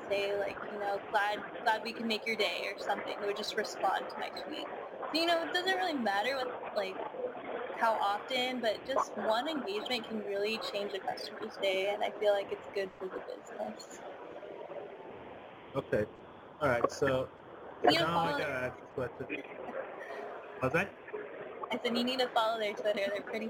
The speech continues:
Speaker 1: funny.
Speaker 2: <laughs> Okay, I guess I probably will now after, after this report.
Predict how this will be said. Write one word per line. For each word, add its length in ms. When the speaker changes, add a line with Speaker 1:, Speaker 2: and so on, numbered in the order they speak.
Speaker 1:
funny. 460
Speaker 2:
<laughs> 600
Okay, 480
I 100
guess 260
I 60
probably 280
will 300
now 300
after, 460
after 260
this 140
report. 340